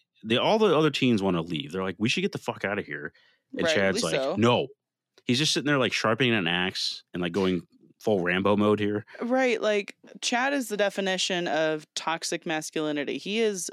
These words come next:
Speaker 1: Mm-hmm.
Speaker 2: gross.
Speaker 1: Yes. So, but, but they hear someone approaching, so they all hide again. And <laughs> they just, ca-, this is a great, great misdirection here, but, um, Dale, the, Dale and Tucker are walking out there because they're trying to find the teens, 'cause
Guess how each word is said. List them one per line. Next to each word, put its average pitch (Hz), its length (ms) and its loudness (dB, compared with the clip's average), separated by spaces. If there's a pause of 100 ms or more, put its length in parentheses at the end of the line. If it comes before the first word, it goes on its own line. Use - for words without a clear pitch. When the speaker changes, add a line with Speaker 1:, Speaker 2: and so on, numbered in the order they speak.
Speaker 1:
Mm-hmm. 160 80 -14
Speaker 2:
gross. 156 800 -4 (580)
Speaker 1:
Yes. - 380 -8 (760)
So, 123 220 2
but, 101 220 0
but 113 100 -2
they 120 120 2
hear 135 200 0
someone 107 220 0
approaching, 92 420 -2
so 92 120 -4
they 87 100 -4
all 90 140 -2
hide 87 280 -4
again. 76 380 -8 (560)
And 87 460 0 (200)
<laughs> - 340 -8
they 123 120 0
just, 127 320 -2 (300)
ca-, - 160 -2
this 131 120 -2
is 117 80 0
a 107 60 -2
great, 98 320 2 (400)
great 92 280 -2
misdirection 87 540 -4
here, 82 160 -6
but, 82 140 -6 (400)
um, 85 340 -2
Dale, 113 400 2
the, 107 140 2
Dale 110 240 2
and 101 100 2
Tucker 98 200 -2
are 90 80 0
walking 87 640 -2 (360)
out 107 200 0
there 82 180 -4
because 92 240 -2
they're 87 100 -4
trying 92 220 -4
to 80 60 -8
find 107 280 -2
the 76 60 -4
teens, 82 540 -6 (120)
'cause 82 260 -8